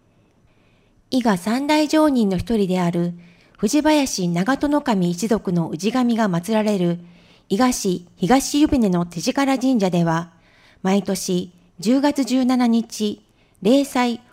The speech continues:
奉納花火大会が行われています。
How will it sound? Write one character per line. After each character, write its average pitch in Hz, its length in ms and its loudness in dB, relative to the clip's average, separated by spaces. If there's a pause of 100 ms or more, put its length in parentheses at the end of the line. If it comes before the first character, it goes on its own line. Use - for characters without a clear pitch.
奉 269 240 2
納 285 180 2
花 254 240 0
火 277 80 -2
大 285 260 0
会 196 220 2
が 165 160 0
行 202 220 -2
わ 226 220 4
れ 220 100 2
て 220 100 -6
い 175 140 0
ま 165 180 -2
す。 - 160 -14